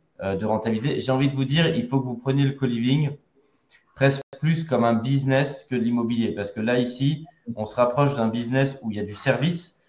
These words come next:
et de se dire, euh, je, c'est un petit peu comme si on raisonnait en hôtellerie pure, et qu'on se dit quel est le prix au mètre carré de l'hôtel, on, on n'est pas trop là-dedans, c'est vraiment quelle est la prestation, il y a une vraie notion de prestation, euh,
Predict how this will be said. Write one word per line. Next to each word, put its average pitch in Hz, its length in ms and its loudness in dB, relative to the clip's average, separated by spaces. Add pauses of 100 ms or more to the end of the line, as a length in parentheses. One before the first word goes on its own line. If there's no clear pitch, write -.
(260)
et 113 140 2
de 120 120 2
se 117 120 -4
dire, 139 500 2
euh, 95 400 2 (180)
je, 95 300 -8
c'est - 140 -2
un 107 80 2
petit 120 140 -6
peu 135 100 0
comme 113 100 0
si 113 140 -4
on 110 40 0
raisonnait 107 380 0
en 98 240 0
hôtellerie 98 380 -4
pure, 139 320 0 (320)
et 90 60 -18
qu'on 98 140 -8
se 98 60 -8
dit 117 60 -6
quel 113 140 -4
est 104 80 -2
le 98 100 -2
prix 117 280 0
au 104 40 2
mètre 101 200 -2
carré 104 320 2
de 110 80 -8
l'hôtel, 104 440 2
on, 95 160 -8
on 98 60 -10
n'est 98 100 -6
pas 104 120 0
trop - 100 -4
là-dedans, 110 200 2
c'est 110 120 -8
vraiment 110 380 4
quelle - 160 -10
est 98 40 -10
la 98 100 4
prestation, 135 760 0
il 98 80 -14
y - 20 -6
a 95 40 -6
une 95 40 -8
vraie 110 200 0
notion 123 420 -4 (340)
de 101 140 -6
prestation, 117 720 -2 (460)
euh, 90 500 0